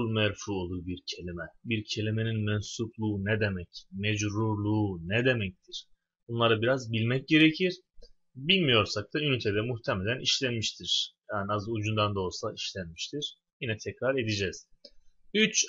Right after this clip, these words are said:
amaçla gelir. Yani üç şey için gelmiş olabilir. Mef'ulü mutlağı niye kullanırız? Bir cümlede niye yer veririz? Anlamı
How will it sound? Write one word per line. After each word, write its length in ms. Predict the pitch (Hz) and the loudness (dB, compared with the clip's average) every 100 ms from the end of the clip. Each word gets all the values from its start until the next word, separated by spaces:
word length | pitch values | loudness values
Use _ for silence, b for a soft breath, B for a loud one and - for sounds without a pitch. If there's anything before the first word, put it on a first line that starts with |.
| - | 8
amaçla 560 | 151 151 143 - 120 | 10 10 8 6 2
gelir. 280 | 104 92 92 | 2 0 0
Yani 400 | 120 139 123 135 | 2 4 4 0
üç 400 | 170 175 - - | -2 0 0 2
şey 200 | - 123 | 4 4
için 400 | 98 - 120 139 | 2 -2 -2 0
gelmiş 340 | 139 110 123 143 | 2 2 2 0
olabilir. 520 | 117 104 92 110 - - - - - - - - _ _ _ - - - - - - - - - - | 0 0 -2 -4 -2 0 2 0 -2 -14 -14 -18 _ _ _ -20 -18 -14 -14 -14 -16 -12 -14 -14 -2
Mef'ulü 400 | 147 160 196 190 | 0 2 2 4
mutlağı 400 | 190 180 185 180 | 4 4 4 8
niye 160 | 202 196 | 8 8
kullanırız? 800 | 156 123 113 110 151 - - 143 | 6 4 4 4 2 0 -6 -4
Bir 180 | 135 | -2
cümlede 400 | 123 135 135 131 | 0 2 2 2
niye 320 | 127 123 139 151 | 2 6 10 10
yer 200 | 131 101 | 10 6
veririz? 540 | 98 90 107 127 - | 2 0 -2 -4 -4
Anlamı 420 | 139 147 104 110 | 0 0 0 -4